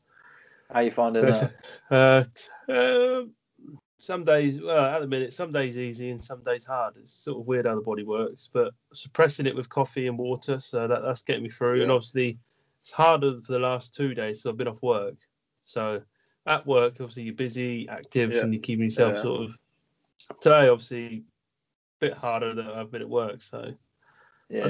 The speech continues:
Speaker 2: I, I went for my ten K walk. Um, did six K yesterday, didn't quite get ten K in.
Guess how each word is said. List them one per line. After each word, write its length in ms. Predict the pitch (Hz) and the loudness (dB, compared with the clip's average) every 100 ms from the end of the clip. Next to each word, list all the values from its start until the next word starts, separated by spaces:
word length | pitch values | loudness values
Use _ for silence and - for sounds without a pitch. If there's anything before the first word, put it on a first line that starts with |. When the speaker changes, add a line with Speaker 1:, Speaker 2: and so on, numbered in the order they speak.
| 196 | -2
Speaker 2:
I, 20 | |
I 40 | |
went 200 | 165 170 | 0 0
for 80 | 139 | -2
my 60 | 139 | 0
ten 220 | 139 123 | 2 2
K 180 | 123 117 | 2 0
walk. 420 | 113 117 - - _ - - _ _ | 0 -2 -6 -14 _ -20 -20 _ _
Um, 920 | - 117 65 67 69 - - 139 123 - - | -4 -2 0 -2 -4 -4 -6 -6 -8 -14 -2
did 160 | 143 127 | -2 -2
six 480 | - - - 147 | -8 -10 -8 -8
K 220 | - 123 117 | -6 -2 0
yesterday, 420 | 110 - 117 113 | -2 -4 -6 -4
didn't 200 | 120 139 | -4 -4
quite 220 | 127 117 | -4 -2
get 200 | 120 - | -4 -4
ten 220 | 123 113 | -4 -6
K 240 | 113 117 117 | -4 -6 -4
in. 160 | 117 | -8